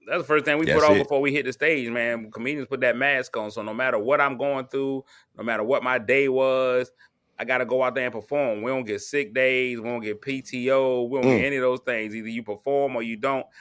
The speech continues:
Speaker 1: And like you said, the guy in, in row ten, he don't care what you went through that day. He don't
Speaker 2: Correct.
Speaker 1: care that you had a flat tire, that your kids was acting up, that,
Speaker 2: Mm-hmm.
Speaker 1: that, you know, that your gout is flaring. He don't care about none of
Speaker 2: None
Speaker 1: that.
Speaker 2: of that.
Speaker 1: Are you,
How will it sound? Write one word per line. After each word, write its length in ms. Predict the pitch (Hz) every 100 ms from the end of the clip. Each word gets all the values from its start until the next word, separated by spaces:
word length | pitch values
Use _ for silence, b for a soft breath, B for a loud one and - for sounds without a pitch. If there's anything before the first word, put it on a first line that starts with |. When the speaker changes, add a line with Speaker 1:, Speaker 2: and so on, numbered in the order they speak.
| b -
Speaker 1:
And 100 | 110
like 220 | 120 120
you 80 | 113
said, 360 | - 135 135 113
the 40 |
guy 440 | 104 123 131 120 120
in, 200 | 110 117 -
in 200 | 117 113
row 180 | 127 123
ten, 460 | 117 156 156 127 110 _ _ _ _ _
he 100 | -
don't 240 | 151 156 143
care 300 | 165 170 165
what 220 | 131 120
you 80 | 120
went 220 | 113 104
through 140 | 110
that 140 | 101 95
day. 120 | 101
He 80 | 110
don't 80 | 95
Speaker 2:
Correct. 80 |
Speaker 1:
care 160 | - 156
that 140 | 139
you 80 | 131
had 120 | 123
a 40 | 110
flat 320 | - 117 101
tire, 240 | 123 107
that 140 | 104 98
your 100 | 107
kids 280 | - 123 113
was 140 | 104
acting 300 | 113 107 104
up, 180 | 107 - B B 98
that, 160 | 110 123
Speaker 2:
Mm-hmm. 60 | 151
Speaker 1:
that, 220 | 107 101
you 100 | 127
know, 240 | 107 104
that 200 | 95 104
your 80 | 104
gout 320 | 90 123 120 110
is 120 | 107
flaring. 460 | - 120 117 107
He 60 | 127
don't 120 | 151
care 100 | 135
about 200 | 117 107 117
none 180 | 151
of 80 | 156
Speaker 2:
None 0 |
Speaker 1:
that. 200 | 143 123
Speaker 2:
of 60 | 123
that. 120 | 92
Speaker 1:
Are 40 |
you, 100 | 120